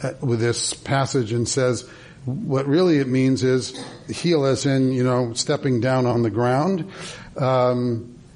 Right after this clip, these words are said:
that if you use your legs, feet, to run after literally the mitzvot and pay attention to them, that's what it really means, then good things happen in the world.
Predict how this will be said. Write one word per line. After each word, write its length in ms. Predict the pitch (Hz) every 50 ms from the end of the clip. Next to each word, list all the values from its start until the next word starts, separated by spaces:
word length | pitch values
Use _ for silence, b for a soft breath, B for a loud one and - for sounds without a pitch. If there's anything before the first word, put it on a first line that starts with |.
| - - -
that 520 | 113 98 113 131 127 127 123 123 - - -
if 320 | 170 180 185 190 - -
you 680 | 135 135 139 135 135 131 135 139 147 156 165 165 156 - - - - - B B B B B B B B B B B B B B B B -
use 420 | 117 123 151 185 190 175 - -
your 380 | - 139 131 127 127 123 117 107 - - - - - - - - - - - - - - - - - - - - - - -
legs, 400 | 143 139 131 131 143 139 131 - -
feet, 440 | - - - - 143 123 131 131 - - - - - - - - - - - - B B B B B B
to 180 | - - 143 131 131 -
run 320 | 131 139 139 143 147 147
after 420 | - 131 135 135 - - 135 123
literally 520 | 117 117 127 127 127 123 117 117 120 120 117 - - - - - - 160 147 - - -
the 80 | 127 123
mitzvot 640 | 123 131 131 131 - 131 160 151 123 131 143 - - - - - B B B B B B B B
and 280 | B 135 123 120 117 -
pay 140 | - 143 131
attention 480 | 127 127 - 165 185 185 - 165 147
to 140 | 123 - 127
them, 360 | 110 107 104 101 101 123 135
that's 280 | 120 120 131 135 127 -
what 140 | 110 113 107
it 80 | 110 117
really 280 | 135 156 165 151 131
means, 420 | 117 113 113 110 113 117 131 120 - B B B B B B B B
then 160 | 139 135 131
good 160 | 127 143 135
things 240 | - 147 135 123 -
happen 320 | 98 101 127 127 117 117
in 80 | 113 107
the 80 | 107 104
world. 380 | 101 110 107 95 92 90 -